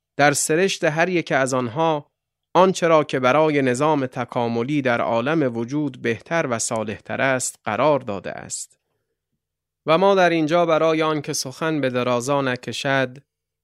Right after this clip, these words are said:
از آوردن عین عبارت وی خودداری می‌کنیم. و در المیزان فی تفسیر القرآن استاد بزرگوار ما،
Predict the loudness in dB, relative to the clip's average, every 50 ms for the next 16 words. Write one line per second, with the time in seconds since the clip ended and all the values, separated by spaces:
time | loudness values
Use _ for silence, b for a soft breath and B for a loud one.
0 | _ _ _ _ _ _ _ _ -2 -2 0 2 4 4 4 6 4 2 2 2
1 | 0 2 2 2 2 2 2 2 2 2 0 0 0 0 -2 -2 -2 -6 -6 -8
2 | -8 -4 -2 -2 -2 -4 -6 -8 -10 -10 -6 -4 -4 -4 -4 -4 -4 -6 -6 -8
3 | -10 -14 -14 -14 -14 -16 -18 -20 -20 _ _ _ _ _ _ _ _ _ _ _
4 | _ _ _ _ _ _ _ _ _ _ _ _ _ _ _ _ _ _ _ _
5 | _ -2 2 6 6 6 6 6 4 2 2 2 0 0 0 0 0 2 2 2
6 | 2 0 -2 -4 -8 -8 -4 -4 -4 -4 -4 -6 -4 -4 -2 -2 -2 -2 -2 -4
7 | -4 -2 -2 0 0 0 0 0 0 -2 -4 -6 -6 -4 -4 -4 -4 -4 -4 -6
8 | -6 -6 -4 -4 -4 -4 -4 -4 -2 -2 0 0 0 -2 -2 0 0 0 0 -2
9 | -4 -8